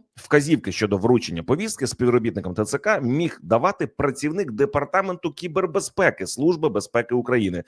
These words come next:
намагаючись у такий спосіб покарати розслідувача, який викрив елітне майно Вітюка. Коротше, журналіст зробив розслідування про те, що Вітюк незаконно, е,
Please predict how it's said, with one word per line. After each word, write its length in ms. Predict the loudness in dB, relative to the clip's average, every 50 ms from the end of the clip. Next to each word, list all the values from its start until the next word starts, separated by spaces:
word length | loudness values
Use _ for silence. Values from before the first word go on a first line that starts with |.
| _ _ _ _ _ -4
намагаючись 920 | 0 2 2 4 4 4 4 4 4 4 4 2 -2 -6 -16 -16 -20 _ -10
у 100 | -8 -6
такий 260 | -6 -6 -4 -4 -6
спосіб 520 | -6 -6 -4 -2 -2 0 -2 -4 -8 -10 _ _ _ _ _ _ _
покарати 560 | 2 2 4 4 4 4 4 4 2 2 0
розслідувача, 800 | 0 0 0 -2 -2 -4 -4 -4 -2 -2 -2 -2 -2 -2 -4 -6 _ _ _ _
який 380 | -4 -4 -2 -2 -4 -6 -6 -8
викрив 580 | -6 0 2 2 2 2 2 -2 -2 -2 -4 _ _ _ _ -2
елітне 520 | 0 0 2 2 0 0 0 -4 -6 -6 -6 -4
майно 480 | -4 -4 -2 -2 -2 -2 -4 -6 -8 -12 _ _ -12
Вітюка. 520 | -8 -8 -6 -6 -6 -8 -8 -8 -12 -12 _ _ _ _
Коротше, 340 | -2 0 0 0 0 0 -2
журналіст 500 | -4 -2 -2 -2 -2 -2 -2 -4 -6 _ _ _ _ _ _ _ _ _ _ _ _ _ _
зробив 360 | -8 -2 2 2 4 4 4 4
розслідування 640 | 4 2 0 -2 -2 0 2 2 2 2 0 -2
про 140 | -2 -2 -2
те, 140 | 0 -2 -2
що 580 | -2 -4 -4 -2 0 0 -2 -2 -4 -6 -8 -12 _ _ _ _ _ _ _ _ _ _ _ _ _ _ _ _ _ _ _ _ _ _ -6
Вітюк 380 | -4 -4 0 2 2 0 2 2
незаконно, 720 | 0 2 2 0 0 0 -2 0 0 -2 -2 -2 -4 -6 -10 _ _ _ -6
е, 20 | -2